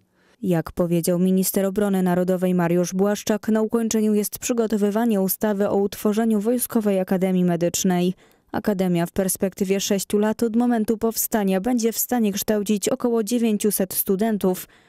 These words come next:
co daje średnio sto pięćdziesiąt osób na rok akademicki.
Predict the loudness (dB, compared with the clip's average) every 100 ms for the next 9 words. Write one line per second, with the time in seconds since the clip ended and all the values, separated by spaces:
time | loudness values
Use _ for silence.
0 | _ -6 -2 0 0 0 0 -2 0 0
1 | 0 -2 -2 0 2 0 0 0 0 0
2 | -2 -2 0 2 2 0 0 -2 0 2
3 | 0 0 -2 0 0